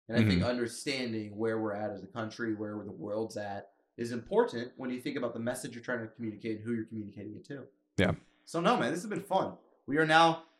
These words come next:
Speaker 1: ex-, fully explored the lottery.
Speaker 2: Yeah,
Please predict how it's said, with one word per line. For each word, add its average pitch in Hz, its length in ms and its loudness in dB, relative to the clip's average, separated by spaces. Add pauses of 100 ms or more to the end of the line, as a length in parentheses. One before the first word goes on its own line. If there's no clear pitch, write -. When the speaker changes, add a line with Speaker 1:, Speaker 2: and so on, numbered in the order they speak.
(420)
Speaker 1:
ex-, - 180 -2
fully 185 380 8
explored 165 540 4
the 120 60 0
lottery. 120 420 2 (1300)
Speaker 2:
Yeah, 92 260 6